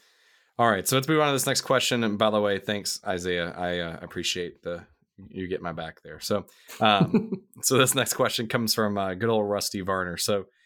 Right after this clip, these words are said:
Speaker 1: um, so if we had to improve only one, uh, uh, position this summer in the summer window, 'cause that's coming up here pretty soon,
Speaker 2: Mm-hmm.
Speaker 1: uh, would you focus on goalkeeper, center back,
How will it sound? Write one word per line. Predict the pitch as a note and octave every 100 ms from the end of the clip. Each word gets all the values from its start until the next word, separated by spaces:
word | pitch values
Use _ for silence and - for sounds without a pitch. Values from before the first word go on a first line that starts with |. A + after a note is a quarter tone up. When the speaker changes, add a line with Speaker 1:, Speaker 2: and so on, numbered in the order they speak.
| _ _ A#2+
Speaker 1:
um, | A#2 A2 G#2 _ _ _ _ -
so | - E3+ D3+
if | E3
we | G3+
had | A3
to | G#3
improve | E3+ F#3 E3+
only | D#3+ D3
one, | C3 A#2+ B2 C3+ C#3 C3+
uh, | A#2+ G#2+ -
uh, | G2 F#2
position | - G#2 A2 - G2
this | F#2 -
summer | - F#2 E2+ E2
in | E2
the |
summer | E2 G2
window, | F#2 F2+ E2
'cause | -
that's | F2
coming | A2 G#2
up | G2+
here | G#2 F2+
pretty | F#2+ E2+
soon, | - F2+ E2 D#2+ _ _ _ _ -
Speaker 2:
Mm-hmm. | F2+ F2+
Speaker 1:
uh, | F2+
would | E2+ F2
you | A2
focus | A#2 G#2+ G#2+ G#2
on | F#2 F2 E2
goalkeeper, | F2 F2 A#2+ A#2+ D#3 F3+ _ _ _ _ -
center | - G#2 A2
back, | C#3 E3+